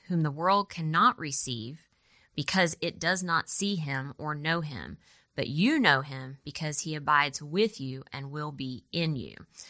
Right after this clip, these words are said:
John fourteen twenty-six then goes on to say, "But the Helper, the Holy Spirit, whom the Father will send in my name, he will teach you all things and bring to your remembrance all that I said to you."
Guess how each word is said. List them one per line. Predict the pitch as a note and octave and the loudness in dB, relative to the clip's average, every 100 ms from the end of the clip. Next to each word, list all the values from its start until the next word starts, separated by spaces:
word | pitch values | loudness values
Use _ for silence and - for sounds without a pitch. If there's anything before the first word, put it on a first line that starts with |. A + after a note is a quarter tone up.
| - _ | -20 _
John | - D3 | 4 4
fourteen | C#3+ E3+ - F3 D#3 | 4 -4 -2 -2 -2
twenty-six | C#3+ D3 C3+ - B3+ C#4+ - - | -2 -6 0 4 6 6 4 -2
then | C#3+ C#3+ | -4 -4
goes | C3+ C3 | -4 -2
on | B2+ B2 | -4 -4
to | B2 | -2
say, | - A#2+ A2+ A2+ D3 - | -2 -2 -6 -10 -14 -14
"But | - | -10
the | - | -8
Helper, | - B3 D#4 D#3 C3+ D#3+ - | 2 4 4 4 4 4 -6
the | D3 | -12
Holy | F#3 E3+ D#3+ | -6 -2 2
Spirit, | - B3 E3+ C#3+ - - | 2 6 8 8 4 -6
whom | F3 D#3 | -4 -4
the | |
Father | - D#3+ F3 G3+ | 2 8 8 8
will | F#3 D#3+ | -2 0
send | - F#3 F#3 | 0 0 -2
in | D3+ | -2
my | D3+ D3 F3 | 2 4 4
name, | F3+ E3 F2 B2 D#3+ - - - - | 4 0 0 -8 -14 -18 -20 -20 -2
he | F3+ | -2
will | D#3+ | 0
teach | - A3+ A3 | 0 0 0
you | A3+ - | -2 6
all | D#3+ F3 | 6 6
things | F3 C#3 C3+ C#3 - - | 2 -4 -4 -2 -4 -2
and | D3 | -8
bring | C#3 D#3+ F3+ G3 | -2 2 2 2
to | - E3 | -2 -4
your | D#3 | -6
remembrance | D3+ D3 E3+ G3 - A2 - - - | -6 -6 0 0 -2 -8 -2 -2 0
all | D3+ D3 D3+ | -2 -2 -4
that | D3+ - _ _ | -8 -8 _ _
I | C#3+ C3+ C3+ - | 6 6 4 0
said | - G#3+ G#3 | 4 4 2
to | - | -6
you." | - | -6